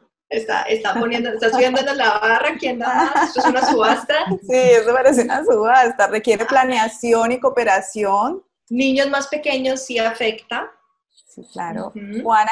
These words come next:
Speaker 2: Quintero, la profe, dice, claro que
Speaker 1: Noventa en la subasta.
Speaker 2: <laughs> Porque tendré que atenderlos y entender su proceso, si afecta.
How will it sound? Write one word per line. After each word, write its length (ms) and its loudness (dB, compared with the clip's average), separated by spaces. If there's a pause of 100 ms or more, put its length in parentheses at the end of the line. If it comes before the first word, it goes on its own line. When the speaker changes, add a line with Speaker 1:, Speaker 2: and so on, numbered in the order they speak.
Speaker 2:
Quintero, 680 -4
la 160 0
profe, 420 -4
dice, 340 -8
claro 320 -2
que 60 4
Speaker 1:
Noventa 540 4
en 80 -2
la 100 0
subasta. 540 -4 (300)
Speaker 2:
<laughs> 580 -8 (200)
Porque 360 2
tendré 480 0
que 160 6
atenderlos 720 0
y 40 -4
entender 420 -6
su 120 -10
proceso, 680 -2
si 160 -6
afecta. 840 -2